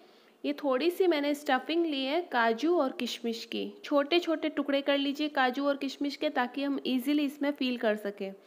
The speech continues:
और कुछ इस तरह से हमें माउंटेन शेप में मोल्ड, मोल्ड बनाना है इसका, मोदक का जो माउंटेन शेप में होता है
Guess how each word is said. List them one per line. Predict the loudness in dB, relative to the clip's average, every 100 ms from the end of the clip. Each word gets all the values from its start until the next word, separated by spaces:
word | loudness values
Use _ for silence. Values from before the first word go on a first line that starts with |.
| -20 -20 -20 -20 -8 -6
और |
कुछ | -2 -4 -2 -2
इस | 0 2
तरह | 4 2
से | 0 0
हमें | 2 2
माउंटेन | 4 2 2 2 2
शेप | 2 0 -2 -2
में | 0 2
मोल्ड, | 2 2 0 -2 -10 -20 -20 -20 -20 _ -2
मोल्ड | 2 2 2
बनाना | 2 2 0 0
है | -2
इसका, | -4 0 2
मोदक | 2 2 -2 0
का | 0 0 -2 -14 -14 -8
जो | 0 0 0 -4
माउंटेन | 0 2 2 2 2
शेप | 0 0 0
में |
होता | 0 -2 -2
है | -2